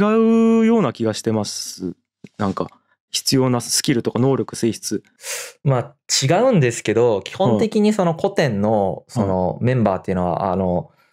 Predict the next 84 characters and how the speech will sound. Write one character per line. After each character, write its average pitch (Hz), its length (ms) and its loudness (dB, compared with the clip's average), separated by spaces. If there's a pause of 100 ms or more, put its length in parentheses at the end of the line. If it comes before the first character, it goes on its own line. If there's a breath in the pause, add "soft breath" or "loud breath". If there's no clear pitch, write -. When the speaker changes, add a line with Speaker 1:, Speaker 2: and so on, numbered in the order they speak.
(180 soft breath)
Speaker 2:
ま 135 140 -2
あ、 - 40 -6
エ 160 100 2
ン 185 80 2
ジ 190 100 2
ニ 196 80 4
ア 196 60 0
と 185 100 0
歴 117 200 0
史 - 100 -4
チ 170 120 0
ー 147 80 2
ム 101 160 2
を 95 80 -2
除 107 320 -2
く - 60 -16
と、 151 420 0
ゼ 120 160 4
ネ 151 140 4
ラ 165 120 2
リ 175 120 0
ス 170 100 -8
ト 107 80 0
な 87 80 -6
ん 76 60 -8
で - 60 -12
す - 40 -16
よ - 80 -10
ね。 87 200 -8 (220)
Speaker 1:
は 131 80 2
い。 - 20 4
う - 20 4
ん 107 120 4
う 110 120 2
ん。 92 120 -4 (380)
Speaker 2:
何 160 320 2
で 175 80 4
も 160 120 2
で 143 140 0
き 135 100 -2
ま 135 140 2
す - 120 -12
っ - 20 -20
て - 100 -14
い - 20 -10
う - 20 -14
人 - 80 2
た 131 100 2
ち - 60 -8
な 107 60 0
ん 104 40 0
で 95 80 -4
す - 40 -8
よ。 120 80 0
Speaker 1:
で 117 80 2
す 104 60 2
ね。 98 140 -4
う 117 60 0
ん 98 200 -2 (180)
う - 40 -10
ん。 - 40 -4
Speaker 2:
で、 127 100 2
そ 170 120 -2
の 208 100 2
人 240 180 0
た 135 120 0
ち - 100 -4
が - 120 -10
コ 147 240 2
ア 180 80 2
業 185 180 2
務 110 160 -2
っ - 20 -8
て - 140 -6
い - 20 0
う 87 40 -4
の 90 60 -2
を - 20 0
や 90 140 2
る 101 220 -2 (200)
と。 - 320 -6
Speaker 1:
う 127 60 2
ん。 107 240 0 (140)
Speaker 2:
で、 139 460 0